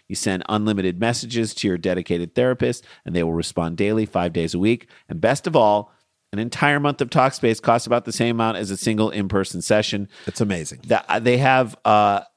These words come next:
Speaker 1: all kinds of support and the kind of, uh,
Speaker 2: In the,
Speaker 1: licensed
Speaker 2: in the
Speaker 1: therapist
Speaker 2: areas that we need
Speaker 1: trained
Speaker 2: right
Speaker 1: in
Speaker 2: now.
Speaker 1: the specialties we need, including anxiety, depression, relationships, so much more. No matter what, Talkspace will find you the per-,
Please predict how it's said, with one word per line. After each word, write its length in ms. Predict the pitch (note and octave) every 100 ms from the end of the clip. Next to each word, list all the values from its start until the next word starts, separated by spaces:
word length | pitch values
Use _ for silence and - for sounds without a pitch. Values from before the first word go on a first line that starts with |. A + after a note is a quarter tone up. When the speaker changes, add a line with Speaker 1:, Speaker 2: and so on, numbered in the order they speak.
| _ -
Speaker 1:
all 160 | C3
kinds 280 | D#3 D#3 C3+
of 60 | A2
support 480 | - - A2 E2+ _ -
and 100 | G2+
the 60 |
kind 340 | - A#2+ B2+ B2+
of, 180 | A2+
uh, 440 | A2+ A2 G#2+ G#2 -
Speaker 2:
In 80 | B2
the, 20 |
Speaker 1:
licensed 200 | G#2+ D3+ D3
Speaker 2:
in 100 | D3+
the 80 |
Speaker 1:
therapist 200 | C3 A#2+
Speaker 2:
areas 500 | C#3+ D3+ D3+ C#3+ C3
that 200 | - A#2+
we 160 | A2+ A#2+
need 280 | A#2 A#2 A#2+
Speaker 1:
trained 320 | C#3 C3 C#3
Speaker 2:
right 20 |
Speaker 1:
in 40 | C3
Speaker 2:
now. 20 |
Speaker 1:
the 60 | A#2+
specialties 580 | - B2+ - A2+ A#2
we 80 | A#2+
need, 180 | A2+ F#2
including 420 | E2+ - G2+ F2+
anxiety, 600 | F2+ F2+ A#2 A#2 A#2 A2
depression, 720 | G2+ - - A2 - A2 G#2+ - _ _ F2+ G2+
relationships, 680 | G#2+ - - A2 F#2+ - -
so 220 | - A2
much 240 | G#2+ F#2+
more. 180 | G2 G2
No 80 | F#2+
matter 260 | F#2+ G#2 A2+
what, 200 | G#2 -
Talkspace 460 | G2 G2+ G#2 G2+
will 80 | F#2+
find 320 | - F#2+ G2
you 60 | G2+
the 100 | F2
per-, 280 | - G2+